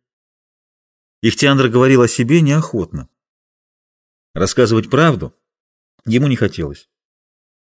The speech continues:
Девушка только узнала, что Ихтиандр – сын доктора, человека, по-видимому, очень состоятельного. Он воспитал сына вдали от города и людей и дал ему очень своеобразное и одностороннее образование.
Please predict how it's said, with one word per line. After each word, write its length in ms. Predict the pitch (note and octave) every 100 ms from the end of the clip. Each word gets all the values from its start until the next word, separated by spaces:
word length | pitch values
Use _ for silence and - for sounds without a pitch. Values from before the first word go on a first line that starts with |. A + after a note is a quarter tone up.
| -
Девушка 400 | G2+ D3+ C#3+ C3+
только 260 | C3 A#2+ B2
узнала, 400 | A2+ D#3+ F#3+ A#2+
что 220 | - A#2
Ихтиандр – 760 | A2+ - - C3 C3 A2 G2 - _ _ _ _
сын 340 | - - A#2 G#2
доктора, 480 | E3 F3 - C#2 - _ _ _ _
человека, 500 | - A#2 A2+ F3+ F3+
по-видимому, 560 | F3+ F3+ G3 F3+ F3 F3
очень 360 | E3+ F3 E3+
состоятельного. 800 | D#3 E3 - C3 G2 - D2+ C#2 - _ _ _ _ _
Он 120 | C3 C3+
воспитал 420 | B2+ C#3 C#3+ C3
сына 280 | - C3 A2
вдали 280 | G#2+ A#2
от 120 | A#2 A2
города 360 | C3 A#2+ G#2+
и 60 | A2+
людей 420 | A2+ C3+ F3 - - - - - - -
и 80 | C3+
дал 220 | G#3+ A3+
ему 280 | G#3 G3 F3+
очень 220 | E3+ E3+
своеобразное 640 | D#3 D#3+ D3+ E3 F3 D3+
и 120 | B2+ C3
одностороннее 600 | B2+ B2+ C3+ C#3+ B2+ A#2
образование. 600 | A2 G#2 F#2+ D#2 D2+